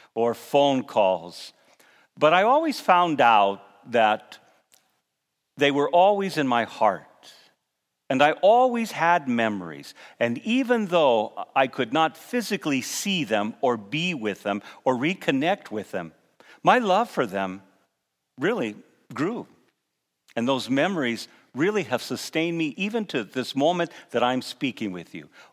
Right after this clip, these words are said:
All the people I've learned in all the times I was growing up keep coming to mind, and all the great experiences and all the challenging things I went through as well. Right now, we as God's people are not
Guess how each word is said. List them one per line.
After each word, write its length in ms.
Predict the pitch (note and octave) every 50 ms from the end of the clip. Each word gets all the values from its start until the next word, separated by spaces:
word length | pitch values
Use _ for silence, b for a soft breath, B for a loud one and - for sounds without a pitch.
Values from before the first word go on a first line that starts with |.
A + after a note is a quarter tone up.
| B -
All 260 | D3+ F3+ A3+ A#3+ B3+
the 140 | B3 A3 G3
people 420 | D3 - F3 F3 - D#3 D3 C3
I've 220 | B2+ A#2+ G#2+ F#2+ G#2+
learned 360 | A2+ B2 C3 C3 B2+ A#2+ G2+
in 140 | G2+ G#2 A2
all 260 | - C3 C3 C3+ C#3
the 120 | A#2+ B2
times 340 | G2+ - B2+ A#2+ A#2+ B2 -
I 60 | A#2+
was 160 | A2 G#2+ G2 -
growing 340 | - A2+ A2 A2 G#2+ G2+
up 240 | G2+ G2+ G2 - - b b b b b _
keep 240 | - - G3+ G#3 -
coming 340 | - - F#3+ F#3+ F#3 F3 D3+
to 140 | - - C#3
mind, 640 | A2+ G2+ F#2+ F#2+ F#2 F2+ D#2+ - - _ _ _ - b b b b b b
and 100 | G2 G2
all 320 | A2+ A#2+ C3 C#3 C#3 C3+
the 180 | B2 G#2+ G#2 G2
great 360 | F2+ - A#2 C3 D3 E3 C#3+
experiences 880 | C3 - - - - C3 C3+ C3+ C3 C3 B2+ - - B2+ B2+ B2 G2+ A2
and 200 | G#2+ G2+ F#2+ - B B B B
all 200 | - G3+ A3+ A#3
the 120 | G3 F3
challenging 640 | C3+ - - - E3+ F3+ F#3 E3+ C#3 - A2+ A2 G2+
things 320 | F#2 - A2+ A2 A2 G#2 -
I 120 | G#2+ G2+
went 260 | G2 G#2+ A2+ A2 G#2
through 240 | - A2 G#2+ G#2 G2
as 160 | F#2+ E2+ E2+
well. 400 | F2 F2+ F#2+ F#2+ F#2+ F2 E2 F2 _ _ _ _ _ _ _ _ b b b b b b b b b
Right 320 | B2+ D3+ G3+ A#3 G3 -
now, 420 | D#3 C3+ A2 G2 F#2+ F#2 F#2+ F#2 - _ _ _ _
we 220 | - A2 B2+ D#3 F3+
as 140 | F3 -
God's 460 | - A2+ A#2 A#2 A#2+ B2+ A#2+ - - -
people 460 | - - G#2 F#2+ - - G2+ G2+ - _
are 100 | - A2+
not 440 | G#2 G#2+ A#2+ B2+ D3 D#3+ E3 E3+ -